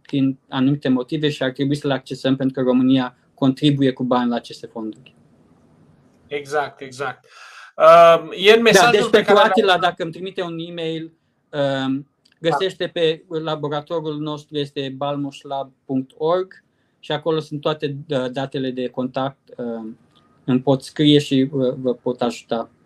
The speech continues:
Speaker 1: cu cea mai mare plăcere.
Speaker 2: Doamna doctor Laura Ilian ne întreabă și dânsa care sunt descoperirile recente legate de încetinirea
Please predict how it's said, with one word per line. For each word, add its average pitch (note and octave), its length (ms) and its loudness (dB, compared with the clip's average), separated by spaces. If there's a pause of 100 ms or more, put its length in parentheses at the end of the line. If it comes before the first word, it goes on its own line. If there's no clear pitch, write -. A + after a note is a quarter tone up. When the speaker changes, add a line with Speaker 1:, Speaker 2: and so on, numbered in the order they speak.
(580)
Speaker 1:
cu - 120 -10
cea C3 160 2
mai B2+ 120 4
mare A#2+ 240 2
plăcere. - 380 -12 (2250)
Speaker 2:
Doamna G3 360 4
doctor G#3 380 2
Laura G3 300 8
Ilian F#3 380 4
ne D#3+ 80 -6
întreabă D#3+ 680 2
și D#3 200 -10
dânsa F#3+ 340 -2
care G#3 220 2
sunt G#3 240 -2
descoperirile F#3+ 800 -4
recente F3 500 -6
legate F3 420 0
de E3 120 -8
încetinirea E3+ 880 -2